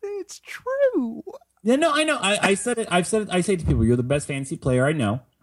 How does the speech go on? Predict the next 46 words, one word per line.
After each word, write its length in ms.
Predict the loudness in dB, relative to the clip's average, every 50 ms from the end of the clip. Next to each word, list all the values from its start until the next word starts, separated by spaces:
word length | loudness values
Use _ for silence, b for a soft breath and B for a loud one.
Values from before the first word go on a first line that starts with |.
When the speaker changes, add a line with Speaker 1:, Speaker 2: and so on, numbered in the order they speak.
| _ _
Speaker 2:
I 140 | -4 -2 -2
don't 160 | -2 -2 -2
know 160 | 0 0 2
what 380 | 0 0 2 2 2 2 2 2
you 100 | 0 0
do. 280 | 2 4 4 4 4
I 40 | 2 0
Speaker 1:
Really? 160 | -2 0 2 2
Speaker 2:
mean, 120 | 4 4
Speaker 1:
You 40 | 2
Speaker 2:
I 60 | 2
Speaker 1:
tell 80 | 0 2
Speaker 2:
know 80 | 4 4
what 140 | 4 2
Speaker 1:
people 160 | 2 -2 -4 -4
Speaker 2:
you 60 | -2 -2
Speaker 1:
that? 40 |
Speaker 2:
do. 180 | -2 -4 -4 -6 _ _ _ _ _ _ _ _ _
What? 300 | 0 2 2 2 0 -4 _ _ _
Speaker 1:
You 120 | -16 -14 -10
tell 180 | -8 -8 -6
people 260 | -6 -8 -10 -10 -10 -10
that? 220 | -8 -8 -8 -10 -12 _ _ _ _ _ _ _ _ _ _ _ _
Speaker 2:
Yeah, 220 | -2 0 0 -2 -4 -8 -10
like, 180 | -8 -8 -4
Speaker 1:
Aw. 60 | -4 -2 -2 -2 -2
Speaker 2:
I, 100 | -2 -2
I, 220 | -2 -2 -4 -6 _ -20 -20 _ -4
I 80 | -2 0
remember 340 | 0 0 0 0 0 2 2
that 180 | 2 2 2 2
weekend. 500 | 2 2 2 2 0 0 0 0 0 -2
My, 340 | 0 0 2 2 0 0 -2 -6 _
I, 240 | -2 0 0 0 -2 -6 -6
I've 180 | -4 -4 -4 -2
told 320 | 0 2 2 2 2 2
you 100 | 0 -2
the 100 | -4 -4
story, 520 | -4 -2 0 2 2 2 0 -2 -4 -6 -8
and 80 | -10 -8
she's 180 | -6 -2 -2
not 120 | -2 -2 -4
gonna 140 | -6 -10 -10
listen 200 | -12 -12 -12 -12
to 40 | -12
this, 280 | -10 -10 -12 -12 -16